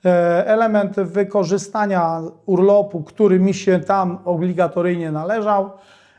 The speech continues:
I sierpień dwa tysiące pięć, jestem już w firmie, w Gromie. E, mega frajda, mega, mega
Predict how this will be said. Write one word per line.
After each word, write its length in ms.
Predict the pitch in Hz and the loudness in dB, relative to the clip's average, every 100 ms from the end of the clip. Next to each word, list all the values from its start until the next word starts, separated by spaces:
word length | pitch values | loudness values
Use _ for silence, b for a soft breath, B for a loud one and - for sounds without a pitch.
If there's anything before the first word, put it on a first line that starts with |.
| _ - | _ 0
I 280 | 247 247 | 2 2
sierpień 760 | - - 233 220 220 196 190 190 | 0 0 2 2 2 2 2 0
dwa 280 | 180 160 190 | -2 -2 -2
tysiące 460 | 165 196 170 - | -2 -4 -4 -4
pięć, 520 | 156 202 196 190 185 175 | -4 0 2 2 -2 -2
jestem 680 | 175 170 - 170 165 160 170 | 0 0 -2 -4 -2 -4 -8
już 600 | 156 151 151 135 - _ _ | -6 -4 -4 -6 -12 _ _
w 40 | |
firmie, 500 | - 208 196 147 135 | -8 0 0 0 -6
w 80 | 127 | -8
Gromie. 400 | 151 170 156 110 - b b b b - | -2 0 -2 -8 -18 b b b b 0
E, 840 | 180 180 180 180 175 175 175 180 185 - | 4 4 4 4 4 4 4 2 -2 -8
mega 640 | 180 180 214 226 214 190 180 | -4 0 2 2 2 2 0
frajda, 800 | - 214 214 202 202 196 196 196 | -4 0 2 2 2 2 0 -4
mega, 840 | 175 175 180 175 170 165 160 160 160 | -2 2 2 2 2 2 0 -4 -8
mega 600 | 180 185 185 170 165 160 | -4 -2 0 0 0 -2